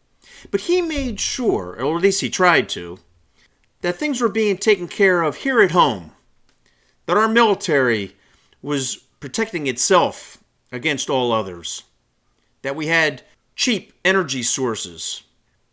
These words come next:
that we didn't have bureaucracy bogging down things of cons-, for construction purposes. He also went after the politically, political correctness out there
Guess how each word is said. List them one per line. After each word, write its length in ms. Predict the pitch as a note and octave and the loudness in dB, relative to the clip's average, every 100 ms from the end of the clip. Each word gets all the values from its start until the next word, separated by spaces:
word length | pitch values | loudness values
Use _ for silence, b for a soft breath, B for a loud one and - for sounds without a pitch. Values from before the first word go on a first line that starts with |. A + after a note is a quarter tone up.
| _ | _
that 160 | E3+ F3 | -6 -2
we 80 | G3+ | -2
didn't 300 | A3+ F3+ D#3+ | -2 -4 -2
have 420 | E3 E3 D3+ - b b _ C3 | 0 0 -2 -10 b b _ -8
bureaucracy 800 | C#3+ F#3 F#3+ F#3 - C3 - A2+ | 2 6 8 8 4 -4 -4 -6
bogging 540 | A2 D3+ D#3 D3 C#3+ | 0 2 2 -2 -2
down 360 | C#3 C#3+ C3 A#2+ | 0 0 0 -4
things 360 | C#3+ C3 B2 | -4 -4 -6
of 160 | A2 G2 | -8 -10
cons-, 280 | A2 G#2 - _ _ _ | -12 -12 -14 _ _ _
for 160 | - | -12
construction 760 | C3+ B2 A#2 - G3+ - - G#2 | -10 -6 -6 0 0 0 -4 -10
purposes. 760 | - F#2+ F#2+ - E2+ - - - _ _ _ _ _ | -10 -12 -12 -16 -14 -16 -16 -20 _ _ _ _ _
He 160 | _ C#4 | _ 0
also 360 | D4 C4+ A#3 F#3+ | 2 4 4 4
went 180 | F3 | 4
after 300 | D#3 D3+ D3+ | 2 0 -2
the 100 | C#3+ | -4
politically, 600 | C3+ - G3 F3 - D#3 C3 _ | -2 4 6 4 0 -6 -8 _
political 420 | - G3+ G3 F#3+ E3 | -2 0 2 0 -4
correctness 680 | - D3 D#3+ - G#2 F#2 | -4 -2 -2 -4 -8 -4
out 240 | F#2 F2+ - | -4 -4 -8
there 340 | F#2+ G2 A#2+ | -10 -10 -14